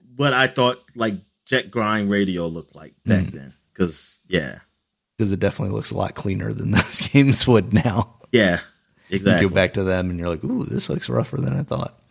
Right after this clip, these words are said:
Speaker 2: All right, after that
Speaker 1: Yeah,
Speaker 2: was
Speaker 1: I probably wouldn't read the words on the walls. Probably couldn't read the words
Speaker 2: <laughs> Yeah.
Speaker 1: on the walls <laughs> in the older games.
Speaker 2: All right, after that was Toem, a photo adventure. This looked cute. It's coming out this fall. It's like a little black and white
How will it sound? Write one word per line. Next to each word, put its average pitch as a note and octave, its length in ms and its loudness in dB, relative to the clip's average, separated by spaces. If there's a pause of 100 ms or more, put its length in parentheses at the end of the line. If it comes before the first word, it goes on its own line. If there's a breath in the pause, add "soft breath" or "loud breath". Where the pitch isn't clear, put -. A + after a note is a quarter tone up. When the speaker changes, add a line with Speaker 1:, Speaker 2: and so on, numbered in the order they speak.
(800 soft breath)
Speaker 2:
All - 80 0
right, G2+ 160 6
after A#2 280 6
that A#2+ 160 8
Speaker 1:
Yeah, A2 120 4
Speaker 2:
was A#2+ 60 8
Speaker 1:
I - 20 6
probably C#3 220 6
wouldn't C3+ 200 2
read C3+ 160 4
the C3 80 2
words B2 420 2
on A#2+ 80 2
the A2 60 0
walls. G2 580 0 (180)
Probably B2+ 180 4
couldn't A2+ 180 4
read G#2+ 140 6
the - 80 -6
words - 220 0
Speaker 2:
<laughs> - 0 -
Yeah. G3 80 0
Speaker 1:
on - 60 -2
the C3 80 0
walls B2 500 0
<laughs> - 40 -12
in G#2 420 -8
the G2 60 -16
older F2+ 240 -18
games. F2 420 -20
Speaker 2:
All C3+ 880 -4
right, G#2 140 2
after A#2 240 0
that A#2+ 180 4
was A#2 200 2
Toem, D#3+ 520 4 (120)
a A#2 220 4
photo D#3 480 2
adventure. G2+ 720 0 (340 soft breath)
This F#4 160 0
looked D#4+ 160 2
cute. D3+ 240 2
It's C#3 100 -4
coming D#3 240 4
out D3+ 140 4
this C3+ 180 2
fall. C#3 520 2
It's C3 180 -4
like B2+ 140 0
a C3 60 -2
little C3 260 0
black A#2 320 -2
and A#2+ 180 -2
white A#2+ 340 -2